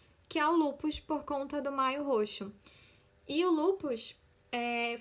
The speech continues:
falando bem brevemente, até porque esse podcast já ficou extremamente longo,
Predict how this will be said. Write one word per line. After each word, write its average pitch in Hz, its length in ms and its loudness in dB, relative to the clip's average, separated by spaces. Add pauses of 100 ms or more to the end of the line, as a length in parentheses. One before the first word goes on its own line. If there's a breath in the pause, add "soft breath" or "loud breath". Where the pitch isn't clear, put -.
falando 254 580 0
bem 240 440 0
brevemente, 240 720 0
até 254 200 0
porque 269 560 2 (500 loud breath)
esse 339 300 4
podcast 247 640 -2
já 233 100 0
ficou - 360 0
extremamente 330 1120 2 (100)
longo, 262 840 4